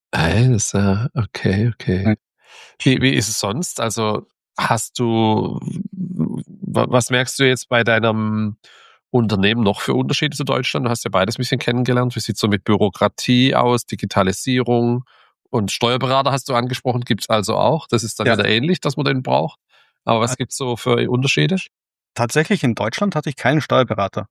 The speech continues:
Speaker 2: <laughs> Das, äh,
Speaker 1: Okay.
Speaker 2: konnte ich alles selber machen. Also als Freelancer, es war relativ einfach. Ich hatte so eine Steuersoftware, mit, mit der ging das alles.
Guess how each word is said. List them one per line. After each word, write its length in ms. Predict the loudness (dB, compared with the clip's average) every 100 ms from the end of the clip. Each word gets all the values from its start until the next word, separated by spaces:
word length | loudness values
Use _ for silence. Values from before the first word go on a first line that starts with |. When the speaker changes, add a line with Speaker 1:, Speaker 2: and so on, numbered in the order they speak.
| _
Speaker 2:
<laughs> 240 | -20 -14 -6
Das, 440 | -4 -4 -6 0
äh, 40 | 0
Speaker 1:
Okay. 100 | 2
Speaker 2:
konnte 160 | -2 -2
ich 60 | -2
alles 200 | 0 2
selber 220 | 2 2
machen. 300 | 0 -4 -4
Also 180 | -4 -6
als 120 | -6
Freelancer, 380 | -2 0 2 0
es 120 | 0
war 120 | 0
relativ 320 | 2 0 0
einfach. 380 | -2 -2 -2 -8 -12
Ich 100 | -14
hatte 180 | -10
so 100 | -8
eine 220 | -8 -10 -12 _ _ _ -14
Steuersoftware, 800 | 0 2 4 2 0 2 4 4
mit, 320 | 2 -2 -6
mit 180 | -6 -2
der 80 | -2
ging 160 | 0
das 140 | 0 0
alles. 340 | 0 0 -2